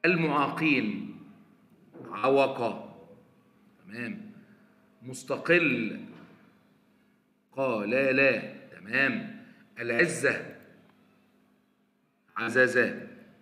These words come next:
التقصي، دي بقى فيها حاجتين، قاصاوة وإيه كمان؟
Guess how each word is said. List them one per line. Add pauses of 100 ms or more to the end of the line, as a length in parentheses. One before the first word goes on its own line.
(1300)
التقصي، (600)
دي
بقى
فيها
حاجتين، (440)
قاصاوة (300)
وإيه
كمان؟